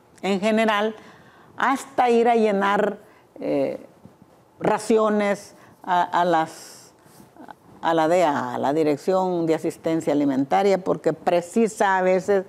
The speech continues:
demandar tantas raciones a tal lugar y como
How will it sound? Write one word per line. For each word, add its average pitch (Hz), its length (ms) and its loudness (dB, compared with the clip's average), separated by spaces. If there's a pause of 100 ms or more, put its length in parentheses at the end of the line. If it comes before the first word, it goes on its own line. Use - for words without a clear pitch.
(200)
demandar 185 640 0
tantas 196 420 -2
raciones 180 560 -2
a 175 80 -2
tal 175 220 0
lugar 202 480 2 (500)
y 185 140 0
como 190 840 2